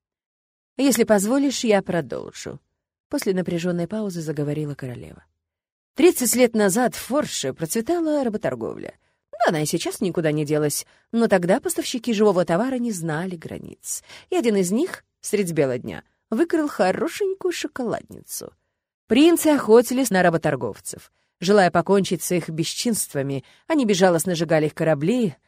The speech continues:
но боязнь за жизнь Уиллис заставляла действовать осторожно. "Я буду той, кто спасет ее", вызвалась я, услышав, что братья ищут человека, способного выследить разбойника.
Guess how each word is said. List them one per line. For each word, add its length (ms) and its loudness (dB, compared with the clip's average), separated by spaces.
но 140 6
боязнь 540 4
за 160 2
жизнь 460 -2
Уиллис 580 0
заставляла 540 2
действовать 580 -2
осторожно. 680 -8
"Я 200 4
буду 200 4
той, 220 4
кто 200 0
спасет 560 2
ее", 300 -2
вызвалась 720 0
я, 200 0
услышав, 480 -2
что 200 -2
братья 380 -2
ищут 260 -4
человека, 580 -2
способного 600 -2
выследить 440 -2
разбойника. 680 -8